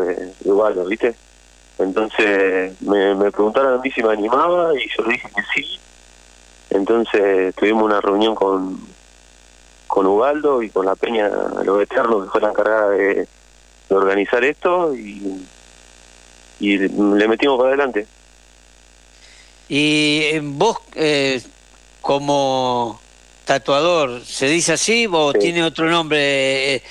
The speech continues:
Speaker 2: el oficio de ustedes o la profesión de ustedes?
Speaker 1: Yo soy tatuador y,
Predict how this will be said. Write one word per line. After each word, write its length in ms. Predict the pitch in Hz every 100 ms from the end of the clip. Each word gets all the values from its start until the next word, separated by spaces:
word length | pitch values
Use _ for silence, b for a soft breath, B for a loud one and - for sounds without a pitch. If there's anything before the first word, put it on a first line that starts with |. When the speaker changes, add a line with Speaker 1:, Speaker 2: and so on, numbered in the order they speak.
| B B
Speaker 2:
el 160 | 143 139
oficio 400 | - 160 - 143
de 60 |
ustedes 640 | 135 - 143 131 120 - -
o 80 | 131
la 140 | 131
profesión 500 | 123 135 131 123 156
de 100 | 143
ustedes? 580 | 135 - 135 123 117 - - - - - - - - - - - - -
Speaker 1:
Yo 140 | 185
soy 180 | 190 185
tatuador 560 | 151 131 123 139 180 196
y, 300 | 156 127